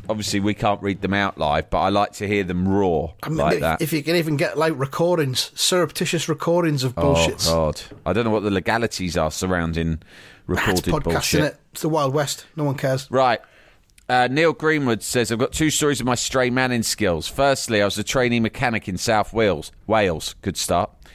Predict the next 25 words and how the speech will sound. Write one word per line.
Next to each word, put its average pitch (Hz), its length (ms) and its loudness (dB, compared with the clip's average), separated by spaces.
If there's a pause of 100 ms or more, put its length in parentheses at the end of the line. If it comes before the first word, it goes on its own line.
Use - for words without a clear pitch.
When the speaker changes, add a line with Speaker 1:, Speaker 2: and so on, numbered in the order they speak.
(240)
Speaker 1:
"Me 135 120 2
and 135 100 2
my 131 80 2
mates 135 260 0
had 107 120 -8
gone 127 200 2
on 117 120 0
a - 20 2
night 120 180 2
out 113 140 0
in 85 80 -8
Cardiff 113 480 0
on 92 100 -2
Saturday. 92 420 0
We 92 80 2
got 110 220 0
battered, 110 400 -2 (340)
and 101 120 -2
I 104 60 0
got 90 140 -4
split - 300 -2
up 107 160 -2
from 98 120 -6
my 95 100 0
mates. 98 420 -2